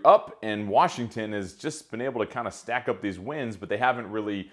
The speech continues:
defeated anybody convincingly enough where you're like, "Dang, these guys are locked in and loaded and playing at a very high level."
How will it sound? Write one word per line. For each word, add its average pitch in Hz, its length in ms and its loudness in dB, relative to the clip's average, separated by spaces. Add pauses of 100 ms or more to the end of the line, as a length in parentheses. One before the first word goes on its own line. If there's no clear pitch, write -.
(320)
defeated 147 480 -2
anybody 127 420 2
convincingly 104 640 -4
enough 101 280 0
where 95 100 -2
you're 90 80 2
like, 80 300 0 (760)
"Dang, 85 460 2
these 107 180 -8
guys 95 540 0
are 85 140 -8
locked 101 440 0
in 95 280 -6
and 87 500 -12
loaded 101 600 4
and 85 140 -10
playing 107 240 -2
at 87 160 -2
a - 20 -2
very 107 360 2
high 95 160 2
level." 92 480 2